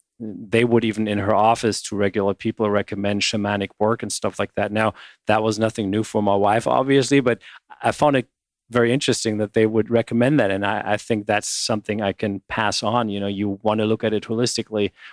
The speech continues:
So she looked into, okay, so what are the root causes, causes within me? Why is this happening? Because we're all creators.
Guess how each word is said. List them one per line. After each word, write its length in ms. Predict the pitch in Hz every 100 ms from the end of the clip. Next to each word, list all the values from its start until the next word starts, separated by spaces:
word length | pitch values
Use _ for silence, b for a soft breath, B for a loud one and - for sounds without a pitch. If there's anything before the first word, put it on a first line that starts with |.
| B B
So 180 | - 127
she 460 | - - 170 160
looked 340 | 143 131 120 120
into, 380 | 120 110 117 107
okay, 240 | - 110
so 180 | - 117
what 320 | 113 127 139
are 100 | 139
the 140 | 123
root 240 | 117 127 131
causes, 720 | - 113 117 - 113 107 - _
causes 420 | - 117 110 95 110
within 300 | 104 127 127
me? 100 | 110
Why 320 | 107 113 123
is 200 | 110 -
this 180 | 110 -
happening? 560 | 117 123 - 104 104
Because 260 | 101 110 107
we're 120 | 107
all 180 | 120 127
creators. 680 | - 113 107 104 101 -